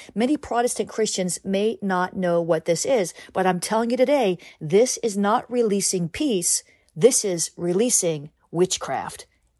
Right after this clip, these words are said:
and warfare against your mind, especially if you live in a place where there's a predominantly Catholic population like I do here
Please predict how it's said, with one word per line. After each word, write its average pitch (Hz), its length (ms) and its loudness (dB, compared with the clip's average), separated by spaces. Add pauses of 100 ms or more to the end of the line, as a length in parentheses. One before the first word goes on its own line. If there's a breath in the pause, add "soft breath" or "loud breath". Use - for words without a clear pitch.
(140)
and 185 180 0
warfare 165 640 2 (160)
against 151 440 -2
your 165 120 -4
mind, 131 320 -6
especially 208 800 0 (160 loud breath)
if 190 200 0
you 190 140 4
live 226 460 6
in 226 80 -2
a 233 40 0
place 147 480 -2 (180 loud breath)
where 185 120 4
there's 180 200 4
a 175 100 0 (180)
predominantly 220 840 0 (100)
Catholic 202 480 -4
population 190 720 0 (180 loud breath)
like 190 220 4
I 214 120 4
do 214 180 0
here 160 360 -2